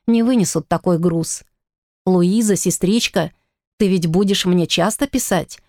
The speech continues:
Очень часто!» И девочка дала обещание, обвив его шею руками. Ее длинные белокурые волосы заструились по его щеке.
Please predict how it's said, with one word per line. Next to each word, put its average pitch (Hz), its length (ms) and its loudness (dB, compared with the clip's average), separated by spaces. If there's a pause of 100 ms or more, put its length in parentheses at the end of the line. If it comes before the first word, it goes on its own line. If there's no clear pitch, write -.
(240)
Очень 226 360 0
часто!» - 520 -2 (800)
И 262 100 2
девочка 226 420 2
дала 185 260 2
обещание, 190 760 0 (280)
обвив 196 440 0
его 175 200 2
шею 190 320 2
руками. 170 600 0 (440)
Ее 196 300 2
длинные 190 440 2
белокурые 180 560 2
волосы 180 560 0 (240)
заструились 202 720 0
по 180 100 -2
его 165 240 2
щеке. 165 580 -2